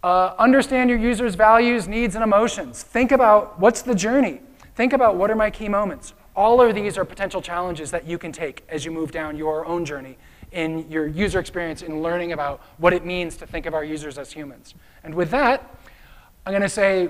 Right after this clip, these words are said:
this will help us all achieve what Dana Chisnell, usability expert, has said.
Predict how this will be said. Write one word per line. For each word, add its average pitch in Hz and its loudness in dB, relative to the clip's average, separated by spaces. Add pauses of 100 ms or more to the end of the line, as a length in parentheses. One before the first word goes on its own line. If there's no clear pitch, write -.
(140)
this 226 2
will 233 0
help 202 2
us 202 -2
all 196 4 (260)
achieve 202 -2
what 175 2
Dana 226 0
Chisnell, 202 -2
usability 190 -4
expert, 180 -4
has 175 -2
said. 175 -2